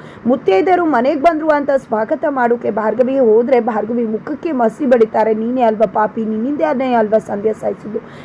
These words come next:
ನೀನೇ ಸಾಯಿಸಿದ್ದು, ಸಾಯಿಸಿದ್ದು" ಅಂತ ನಿಜವಾಗ್ಲೂ ಭಾರ್ಗವಿಗೆ ಅವಮಾನ ಆಗ್ಬಿಡುತ್ತೆ. ಈ ಕಡೆ ಭಾರ್ಗವಿ ಮನೆಯಿಂದಾನೇ ಹೊರಗಡೆ ಹೋಗ್ಬಿಡ್ತಾರೆ. ಈ ಕಡೆ ಮಳೆ ಬರ್ತದೆ, ಮಳೆಯಲ್ಲಿ ನೆನೆತಿದ್ದ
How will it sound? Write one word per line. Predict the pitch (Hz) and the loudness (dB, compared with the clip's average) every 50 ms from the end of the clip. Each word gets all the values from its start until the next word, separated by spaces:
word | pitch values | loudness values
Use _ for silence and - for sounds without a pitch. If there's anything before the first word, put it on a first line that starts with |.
| - - - | -8 0 2
ನೀನೇ | 277 330 403 440 415 370 | 2 4 4 4 2 2
ಸಾಯಿಸಿದ್ದು, | - 349 302 285 285 - 294 226 233 240 233 | 2 2 2 2 0 -4 -6 -4 -2 -2 -2
ಸಾಯಿಸಿದ್ದು" | 233 - - - - 285 - 294 240 226 269 | -4 -6 -8 -8 -8 -6 -6 -6 -4 0 0
ಅಂತ | 254 240 226 233 | 0 0 0 -2
ನಿಜವಾಗ್ಲೂ | 226 208 226 202 - - - - - 277 277 311 | -4 -6 -6 -10 -14 -10 -6 -4 -2 -2 0 0
ಭಾರ್ಗವಿಗೆ | 269 285 262 262 247 240 254 247 240 254 | 0 2 2 2 2 2 0 0 2 2
ಅವಮಾನ | 240 226 226 240 269 277 277 | 2 2 2 0 -2 -2 0
ಆಗ್ಬಿಡುತ್ತೆ. | 262 247 240 240 226 220 233 240 226 233 233 226 226 - - - - - - | 2 2 2 2 2 2 0 0 0 0 0 -2 -2 -2 -8 -20 -20 -10 -8
ಈ | 247 | -8
ಕಡೆ | 247 - 330 330 302 302 | -2 0 2 4 4 4
ಭಾರ್ಗವಿ | 247 233 254 247 240 240 262 269 285 | 4 2 2 2 0 0 -2 -2 -2
ಮನೆಯಿಂದಾನೇ | 269 240 233 214 233 262 302 311 311 330 311 302 302 | -2 -2 -4 -4 -4 -4 -2 -2 0 0 0 2 2
ಹೊರಗಡೆ | 311 285 277 247 247 240 254 262 247 262 | 2 4 4 4 4 2 2 2 2 2
ಹೋಗ್ಬಿಡ್ತಾರೆ. | 277 254 240 220 226 226 247 262 247 233 - 254 233 226 233 233 226 | 2 2 2 2 2 4 2 2 2 2 0 0 0 2 2 2 0
ಈ | |
ಕಡೆ | 226 - 240 220 220 220 | 0 -2 -4 -4 -4 -4
ಮಳೆ | 220 220 214 220 226 | -6 -2 0 0 0
ಬರ್ತದೆ, | 220 233 233 226 - 226 202 226 226 | 2 2 0 -2 -2 -4 -4 -2 -2
ಮಳೆಯಲ್ಲಿ | 220 220 220 214 208 220 226 226 226 226 | -2 -2 -2 0 0 0 0 0 0 -2
ನೆನೆತಿದ್ದ | 220 214 214 226 262 254 - 277 | -2 -2 -2 -2 -4 -4 -2 -4